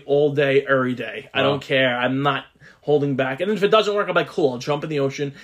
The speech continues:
Speaker 1: and then I'll shower before I go back." But
Speaker 2: Yeah, I don't know. I don't know if I'm gonna be like, "Hey, Mike, um,
Speaker 1: Oh,
Speaker 2: just,
Speaker 1: come on.
Speaker 2: just piss on me." No,
Speaker 1: Come on.
Speaker 2: I don't know. I don't know.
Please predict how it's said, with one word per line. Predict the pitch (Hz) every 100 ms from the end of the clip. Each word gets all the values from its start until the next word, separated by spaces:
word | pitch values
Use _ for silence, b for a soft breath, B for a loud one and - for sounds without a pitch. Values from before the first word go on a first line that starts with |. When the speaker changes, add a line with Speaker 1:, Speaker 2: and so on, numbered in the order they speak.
| 175 -
Speaker 1:
and | 139
then | 131
I'll |
shower | - 135 113 101
before | 113 -
I | 117
go | 113 123
back." | 117 98 -
But | - 135
Speaker 2:
Yeah, | 139 131
I | 135
don't | 143
know. | 143
I | 127
don't | 127
know | 131
if | 127
I'm | 123
gonna | 123
be | 117
like, | 120
"Hey, | 135
Mike, | 131 123 113 -
um, | 117 113 110 110
Speaker 1:
Oh, | 160
Speaker 2:
just, | 131
Speaker 1:
come | 165 131
on. | 110
Speaker 2:
just | 117 -
piss | 113 107
on | 98
me." | 92 -
No, | 123 123
Speaker 1:
Come | 208 139
on. | -
Speaker 2:
I | 131
don't | 143
know. | 147 113 B B -
I |
don't | 131
know. | 117